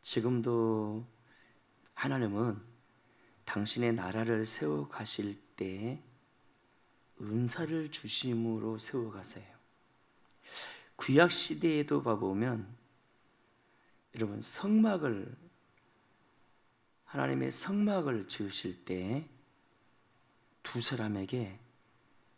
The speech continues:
특별하고 탁월한 은사를 주셔서 그 성막을 짓게 하셨잖아요.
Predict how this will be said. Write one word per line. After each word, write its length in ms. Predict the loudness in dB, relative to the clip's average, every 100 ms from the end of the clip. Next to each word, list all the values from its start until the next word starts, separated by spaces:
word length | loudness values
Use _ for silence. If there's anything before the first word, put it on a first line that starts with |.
| _ _ -14
특별하고 1000 | -12 -12 -4 2 2 2 -2 -2 -2 -4 -8 -20 _ _
탁월한 480 | -2 -2 0 0 0
은사를 600 | 2 2 2 2 -2 -4
주셔서 680 | -4 -6 -6 -8 -8 -10 -10 -18 -20 -20 _
그 140 | -8
성막을 640 | -6 0 2 4 2 -4 -4
짓게 480 | -6 -6 -8 -10 -14 -20 _ -10
하셨잖아요. 680 | -4 -2 -2 -4 -6 -10